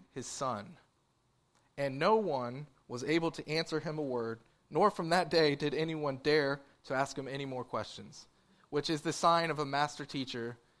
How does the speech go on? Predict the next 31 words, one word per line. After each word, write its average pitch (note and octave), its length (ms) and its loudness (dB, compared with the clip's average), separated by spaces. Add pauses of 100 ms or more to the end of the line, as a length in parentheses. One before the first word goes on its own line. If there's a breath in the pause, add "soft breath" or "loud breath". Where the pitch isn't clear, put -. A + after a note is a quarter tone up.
(100)
when B2 140 -10
you B2+ 80 -4
ask C#3+ 200 -2
a D3+ 60 -4
question C#3 580 -2 (160)
that F3+ 140 -6
stops - 460 2
your D#3 80 -6
students C3 440 -4
from A2+ 180 -12 (120)
ever C3+ 240 0
talking B2 400 -4
to - 120 -12
you A2+ 80 -6
again. G#2+ 320 -8
<laughs> - 1500 -20
Um, B2+ 380 -2 (320 soft breath)
so F3 160 2
Jesus F#3+ 640 2 (200)
shuts G3+ 420 6
the G3 80 -4
mouths D#3 720 2 (320)
of D3 200 4
all B2+ 600 6 (100)
of C#3 140 -2
his D3 160 0
opponents C#3 580 0
with C#3 160 -4
a A#2+ 40 -12
simple - 320 -2
question. A2 540 -6